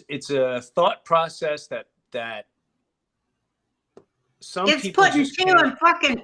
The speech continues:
Speaker 2: two together, I think. Hello, it's four.
Speaker 1: I,
Speaker 2: You
Speaker 1: I think
Speaker 2: know?
Speaker 1: it's common sense.
Speaker 2: Yeah, I do
Speaker 1: It's
Speaker 2: too.
Speaker 1: common sense.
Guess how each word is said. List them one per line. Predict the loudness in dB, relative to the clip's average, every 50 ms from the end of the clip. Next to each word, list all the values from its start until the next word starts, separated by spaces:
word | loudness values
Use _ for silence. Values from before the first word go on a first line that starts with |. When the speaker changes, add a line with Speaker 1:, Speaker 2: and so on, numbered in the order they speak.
| -6 -4
Speaker 2:
two | -2 0 0 0
together, | 0 -2 -2 -2 0 0 0 0 0 -2 0
I | 2 2 2 2
think. | 0 -4 -6 -6 -4 -4 -6 -8 -12 _ _ _ _ _ _ _ _ _ -4
Hello, | -2 0 0 2 2 2 4 2 2
it's | 0 -2 -8 -14
four. | -10 -4 -2 0 2 2 2 4 4 4 2 2 0 -6 -16 _ _ _ _ _ _ _ _ _ _ _ _ _ _ _ _ _ _ _ _ _ _ _ _ _ _ -4
Speaker 1:
I, | -4 -4 -6 _
Speaker 2:
You | -4 -2 0
Speaker 1:
I | 0
think | 2 2 2 0
Speaker 2:
know? |
Speaker 1:
it's | -2 -4
common | -6 -8 -6 -4 -4 -6 -8
sense. | -10 -14 -10 -6 -6 -4 -4 -4 -6 -8 -12 -18 -20 -20 _ _ _ _ _ _ _ _ _ _
Speaker 2:
Yeah, | -8 -6 -4 -4 -4 -4 -4 -6 -10 -16 _ _ _ _ _ -8
I | -8 -4
do | -2 -2 -4
Speaker 1:
It's | -4 -6 -6
Speaker 2:
too. | -6 -6
Speaker 1:
common | -6 -6 -8 -10 -12
sense. | -14 -14 -14 -12 -10 -8 -8 -8 -8 -8 -10 -12 -18 -20 -20 -20 -20 -20